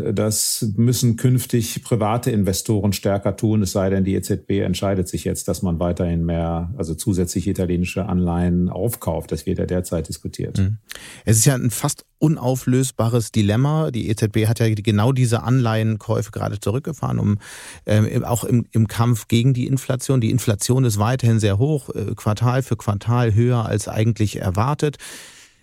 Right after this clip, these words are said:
Speaker 2: Was ist denn jetzt eigentlich der Ausweg dafür, äh, da, äh, daraus? Wir sind in einer Situation, äh, bei der jeder Weg eigentlich der falsche ist. Also was kann man überhaupt machen? Oder, oder laufen wir jetzt in diese Krise rein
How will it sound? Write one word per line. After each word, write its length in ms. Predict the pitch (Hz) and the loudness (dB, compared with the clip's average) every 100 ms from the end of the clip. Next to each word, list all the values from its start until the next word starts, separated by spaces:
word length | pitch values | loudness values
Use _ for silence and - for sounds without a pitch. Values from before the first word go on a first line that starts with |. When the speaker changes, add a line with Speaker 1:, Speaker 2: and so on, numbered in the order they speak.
| _ - | _ -2
Speaker 2:
Was 120 | 127 | 0
ist 120 | 143 | 2
denn 80 | 190 | 2
jetzt 160 | 160 - | 0 0
eigentlich 220 | 147 131 | -4 0
der 180 | 139 151 | -2 0
Ausweg 380 | 170 - 180 | -2 0 -2
dafür, 500 | - 113 - 107 - | 0 -2 -2 -4 -4
äh, 100 | - 120 | -2 0
da, 300 | 117 - 123 | 0 2 2
äh, 20 | |
daraus? 520 | 117 101 98 101 - 208 | 2 2 -2 -4 -6 -12
Wir 340 | 120 113 113 123 | -12 -10 0 2
sind 240 | 127 165 - | 2 0 -6
in 400 | 190 180 151 135 | -16 -12 0 2
einer 200 | 123 127 | 4 4
Situation, 840 | 120 117 117 107 - 131 170 190 139 - _ _ | 2 0 -2 -4 -2 0 2 0 -2 -10 _ _
äh, 160 | 123 110 - - 87 | -10 -8 -10 -10 -6
bei 140 | - 113 | 0 2
der 220 | 117 104 | 2 2
jeder 400 | 98 139 165 117 | 2 2 2 2
Weg 320 | 120 135 - | 0 0 -6
eigentlich 380 | - 120 120 127 | -2 -2 0 -2
der 100 | 127 | 0
falsche 380 | - 101 104 - | 0 -4 -4 -8
ist. 260 | - - | -10 -6
Also 220 | 107 107 107 - _ _ - | 0 0 0 -6 _ _ -18
was 420 | - - - - | -16 -16 -10 -4
kann 140 | - | 2
man 60 | 147 | 2
überhaupt 180 | 143 127 | 4 2
machen? 340 | 131 - 95 | 2 2 -2
Oder, 300 | - 92 95 - - | -2 -4 -4 -6 -4
oder 180 | 113 101 | 2 4
laufen 300 | 117 147 156 | 2 2 2
wir 60 | |
jetzt 140 | 117 - | 0 -2
in 100 | 110 | 0
diese 180 | 104 | 0
Krise 400 | 104 - 120 110 | -2 -2 2 2
rein 300 | 101 120 147 | 2 2 2